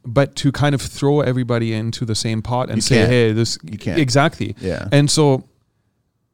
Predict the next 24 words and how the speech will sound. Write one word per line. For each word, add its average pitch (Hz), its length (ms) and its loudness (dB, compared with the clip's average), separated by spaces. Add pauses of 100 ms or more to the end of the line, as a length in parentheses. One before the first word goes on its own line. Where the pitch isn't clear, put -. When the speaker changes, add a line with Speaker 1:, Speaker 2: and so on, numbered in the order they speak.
(220)
Speaker 1:
um, 117 560 2 (800)
it's 139 220 2
a 202 60 4
really, 180 460 -2 (180)
it's 117 220 0
a 127 40 -2
really 123 260 0
complicated 110 540 -4
thing. 107 340 -4 (500)
Um, 110 520 0 (140)
I 117 160 2
hope 143 460 -2
that 127 280 -2
every 110 240 -4
tradesman 104 460 -2
has 104 560 -4 (260)
pride 123 300 -2
in 123 100 -4
the 123 60 -2
work, 127 320 -6 (760)
uh, 113 420 -2
that 110 140 -4
they 123 100 0
do. 127 340 -2